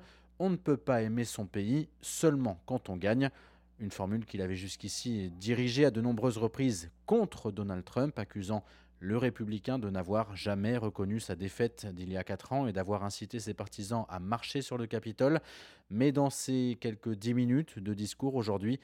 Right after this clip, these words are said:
il n'aura pas été question d'attaque contre son rival, désormais président élu et sur le point de lui succéder le vingt janvier prochain.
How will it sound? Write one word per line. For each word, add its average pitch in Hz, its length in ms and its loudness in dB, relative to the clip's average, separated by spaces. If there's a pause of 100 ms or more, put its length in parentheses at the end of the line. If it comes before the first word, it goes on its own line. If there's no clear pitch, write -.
(320)
il 180 260 4
n'aura 117 300 4
pas 120 100 0
été 110 220 -4
question 101 520 -6
d'attaque 113 680 2 (100)
contre 120 300 -4
son 110 200 -2
rival, 104 440 2 (300)
désormais 110 540 2
président 143 680 -2 (100)
élu 120 360 4 (400)
et 135 80 2
sur 156 260 0
le 110 80 2
point 113 300 -4 (100)
de 101 160 0
lui 131 160 0
succéder 104 480 -2
le 101 100 0
vingt 107 180 2
janvier 101 280 -2
prochain. - 360 -6